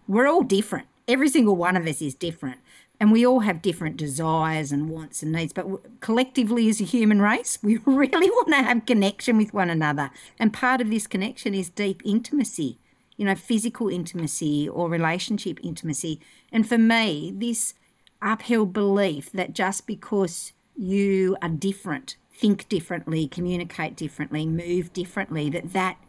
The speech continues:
makes you not desire or want what the rest of the human planet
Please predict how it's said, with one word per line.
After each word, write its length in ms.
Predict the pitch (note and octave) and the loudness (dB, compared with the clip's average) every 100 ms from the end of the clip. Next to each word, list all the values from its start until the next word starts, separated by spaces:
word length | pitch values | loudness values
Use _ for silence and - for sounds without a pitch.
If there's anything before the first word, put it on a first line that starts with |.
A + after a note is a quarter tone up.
| - | -4
makes 600 | F#3 F#3+ F#3 - - - | 0 2 2 -2 -10 -6
you 180 | F3+ E3+ | -4 -4
not 380 | E3+ - F#3 | -4 -6 -8
desire 920 | E3+ E3 C#3 D#3 D#3 F#3 F#3+ C3+ A#2+ C3 | -4 -4 -2 -2 0 0 0 -4 -10 -12
or 160 | F#3 E3 | -6 -6
want 480 | D#3 E3+ E3+ - - | -6 -6 -8 -10 -10
what 220 | E3+ E3 - | -10 -12 -12
the 160 | D#3+ | -8
rest 320 | D#3 D#3+ D#3+ | -4 -4 -4
of 100 | D3+ D#3 | -10 -10
the 60 | |
human 380 | D3+ E3 D#3 C#3+ | -8 -4 -2 -4
planet 380 | - F3+ A#3 | -4 -2 -2